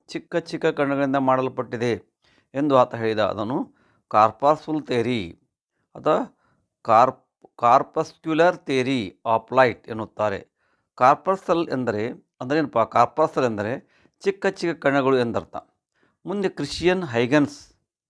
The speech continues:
ಎಂಬಾತ ಬೆಳಕಿನ ಅಲೆಗಳ ಸಿದ್ಧಾಂತ, wave theory of light ಮಂಡಿಸಿದ.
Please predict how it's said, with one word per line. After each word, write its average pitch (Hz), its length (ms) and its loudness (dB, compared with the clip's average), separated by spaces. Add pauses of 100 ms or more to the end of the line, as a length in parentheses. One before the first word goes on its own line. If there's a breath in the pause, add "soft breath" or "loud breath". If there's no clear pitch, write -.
(140)
ಎಂಬಾತ 117 400 -2 (560 soft breath)
ಬೆಳಕಿನ 165 580 0
ಅಲೆಗಳ 147 380 2
ಸಿದ್ಧಾಂತ, 117 520 -2 (340)
wave 139 220 -2
theory 143 320 -4
of 139 120 0
light 120 540 -2
ಮಂಡಿಸಿದ. 107 520 -8